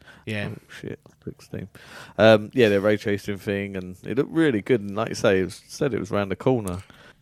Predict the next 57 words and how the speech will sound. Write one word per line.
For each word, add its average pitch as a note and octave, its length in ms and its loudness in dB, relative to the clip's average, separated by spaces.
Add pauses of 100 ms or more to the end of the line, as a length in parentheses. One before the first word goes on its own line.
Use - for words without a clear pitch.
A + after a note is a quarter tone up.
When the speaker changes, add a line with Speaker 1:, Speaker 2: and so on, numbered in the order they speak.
(220)
Speaker 2:
Um, G#2+ 400 4 (260)
but G#2 100 2
yeah, B2 340 8 (360)
I A#2 140 6
mean, C3 160 4
I C3+ 80 6
was A2 220 4
all A2 260 2
in, A#2 280 6
to F2+ 140 -6
be G2 160 0
fair. G#2 260 0
I F#2+ 40 0
was, G#2 160 -6 (160)
I G2+ 60 -8
was G2 100 -10
ready G#2 240 -2
to - 120 -12
buy G#2 320 0
it, - 200 -8
'cause A2 120 -14
I G#2+ 40 -12
think, B2+ 260 0
like, G#2+ 200 2
they G#2 100 6
released G#2 420 -4
the - 80 -16
rec-, A2 220 0
oh, - 300 -6
they're D#3 160 0
gonna A2+ 180 -2
change F#2 340 -4
as G2 120 -10
well, B2+ 160 2
the G#2+ 80 -4
recommended G#2 580 -2
specs. - 680 0
Speaker 1:
Yeah. G#2+ 300 -4 (380)
Speaker 2:
Uh, F#2+ 260 6
and G#2 100 2
I - 20 4
think G#2+ 240 2
mine G#2+ 240 2
was G2+ 140 -2
just - 260 -8
enough A#2+ 220 -2
for F2+ 200 -2
it, C#2+ 60 -2
so - 80 -6
I D#2 40 -2
was E2+ 40 -10
like, E2 140 0
"Right, G#2+ 300 6
I'm G2+ 120 -2
committing." G2 480 -4 (240)
And F#2+ 100 -12
now, G2 280 -2